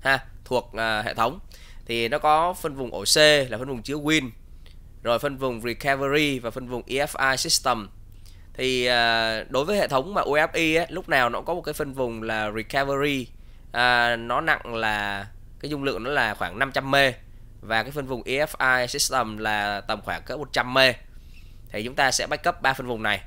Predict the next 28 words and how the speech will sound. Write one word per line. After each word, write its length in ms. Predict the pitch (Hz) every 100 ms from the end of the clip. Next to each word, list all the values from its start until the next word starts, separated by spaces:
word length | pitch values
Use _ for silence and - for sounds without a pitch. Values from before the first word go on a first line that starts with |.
| - - -
Còn 380 | - 107 110 110
cái 120 | 127
phân 140 | - 131
vùng 300 | 123 107 107
Recovery 480 | 110 127 127 123 123
này 160 | 117
là 160 | 110 107
lúc 120 | 123
nãy 160 | 143 127
mình 180 | 135
vừa 120 | 107 107
mới 80 |
cắt 180 | 127 -
ra 120 | 139
này 120 | 123 113 - -
ha. 200 | 120 120 - - - -
Đấy. 160 | 107 123 - - - - -
Thì, 300 | 117 117 117
à, 380 | 113 110 110 107 - -
những 260 | - 156 202
cái 140 | 208
phân 220 | 214 190 156
vùng 200 | 147 127
mà 80 |
chúng 180 | 113 156
ta 400 | 170 151 151 143 131 - - - - - - -
đặt 140 | - 127
tên 280 | 165 160 147